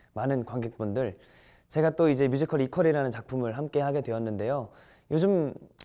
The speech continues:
어, 힘든 시기에 많이들 찾아와 주시고 많이들 영상으로나마, 어, 시청해주고 계시는, 어, 부분 너무 감사드리게 생각을 하고 있고,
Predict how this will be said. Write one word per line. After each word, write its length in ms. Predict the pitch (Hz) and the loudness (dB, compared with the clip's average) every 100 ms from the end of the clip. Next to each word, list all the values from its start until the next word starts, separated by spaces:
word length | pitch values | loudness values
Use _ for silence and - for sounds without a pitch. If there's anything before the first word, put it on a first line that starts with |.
| - | -10
어, 160 | - 131 | -6 -4
힘든 340 | 208 220 233 | 0 4 4
시기에 800 | 214 180 165 147 120 117 135 101 - | 2 0 0 2 2 0 -4 -8 -14
많이들 540 | - 110 131 127 127 117 | -10 -4 -4 -2 -2 -2
찾아와 360 | 170 175 160 | 0 2 2
주시고 440 | - - 110 127 104 | 0 -8 -4 -4 -2
많이들 460 | 117 135 123 120 | -4 -2 0 0
영상으로나마, 840 | 113 139 151 147 127 110 101 101 92 - _ - | 0 -2 -2 -2 0 0 -2 -6 -8 -18 _ -12
어, 240 | 92 92 | -8 -8
시청해주고 560 | 95 - 156 127 120 117 | -10 -6 -4 -2 -2 -2
계시는, 500 | 110 123 120 113 95 _ - - - _ - | -4 -4 -4 -4 -8 _ -20 -20 -20 _ -18
어, 460 | 95 95 95 107 117 _ | -16 -14 -14 -16 -20 _
부분 440 | 139 123 110 117 | -4 0 0 0
너무 180 | 104 120 | -2 -2
감사드리게 580 | 117 117 135 135 127 117 | -4 -6 -4 0 0 -2
생각을 340 | 110 127 117 113 | -4 -4 -4 -6
하고 200 | 143 117 | -6 -6
있고, 420 | - - 139 | -4 -2 -2